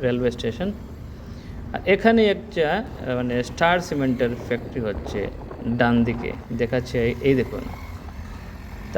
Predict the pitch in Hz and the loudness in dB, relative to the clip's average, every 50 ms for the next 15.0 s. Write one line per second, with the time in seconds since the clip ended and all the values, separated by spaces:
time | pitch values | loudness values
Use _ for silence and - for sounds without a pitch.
0 | 139 160 170 190 220 202 202 202 202 160 156 143 139 151 151 156 156 151 143 147 | 4 6 6 6 6 6 8 6 6 6 6 4 6 4 4 4 4 4 4 2
1 | 151 139 139 135 135 139 135 139 143 131 131 131 127 139 165 208 220 - - - | 2 2 2 2 2 2 2 0 2 2 2 2 4 2 2 2 0 -6 -10 -14
2 | - - - - - - - - 131 123 123 123 123 123 123 - - - - - | -14 -14 -14 -14 -14 -12 -4 0 2 2 4 4 2 2 0 -2 -8 -10 -10 -10
3 | - - - - 127 123 123 127 - - 131 127 120 120 120 117 - 120 117 - | -10 -8 -2 2 2 2 2 0 0 0 2 2 2 2 0 0 0 0 0 0
4 | - - 127 117 117 113 113 117 123 117 120 123 160 190 202 - - - - - | 0 -2 0 0 2 2 4 2 2 2 2 2 2 2 0 -6 -12 -12 -12 -12
5 | - - - - - - - - - - - - - - - - 123 117 113 120 | -12 -14 -14 -14 -12 -12 -12 -12 -12 -14 -12 -12 -10 -8 -8 -2 0 2 4 4
6 | 113 113 110 - - 131 123 127 127 - 135 123 123 117 120 117 117 117 - - | 2 2 2 0 2 4 4 4 2 0 0 0 0 2 2 0 0 0 0 -4
7 | 117 - 131 120 117 - 113 113 113 117 131 147 147 139 135 131 127 117 - - | -2 0 -2 -4 -2 -2 0 2 2 4 4 4 4 4 4 4 2 2 0 -2
8 | 160 190 - - - - - - - - - - - - - - 123 117 113 - | -2 -4 -4 -6 -10 -12 -14 -14 -12 -12 -14 -14 -12 -12 -10 -6 -4 -4 -4 0
9 | - 120 117 117 120 120 120 113 110 113 135 151 196 220 - - - - - - | 2 2 4 4 4 6 4 4 2 2 0 0 0 -2 -6 -10 -12 -12 -12 -12
10 | - - 123 117 120 - - 117 - - 127 117 117 110 110 117 120 117 131 120 | -10 -6 -2 -2 -2 -2 -2 -4 0 0 0 2 4 4 4 4 2 0 0 0
11 | 117 120 127 123 117 113 - 101 104 104 104 101 - - - - 104 - - - | 0 2 2 2 0 0 -2 -2 -2 0 -2 -2 -4 -6 -8 -6 -6 -6 -6 -10
12 | - - - - - - - - - 135 127 131 123 - - 117 - - 92 - | -12 -14 -12 -12 -10 -10 -8 0 2 4 4 4 2 -2 -6 -6 -6 -6 -8 -10
13 | - - - - - - - - - - - - - - - - - - - - | -10 -10 -12 -12 -12 -12 -12 -12 -14 -12 -12 -12 -10 -10 -10 -8 -10 -10 -12 -12
14 | - - - - - - - - - - - - - 196 196 214 - - - - | -14 -16 -16 -16 -14 -14 -12 -12 -12 -10 -10 -2 4 6 6 6 4 0 2 4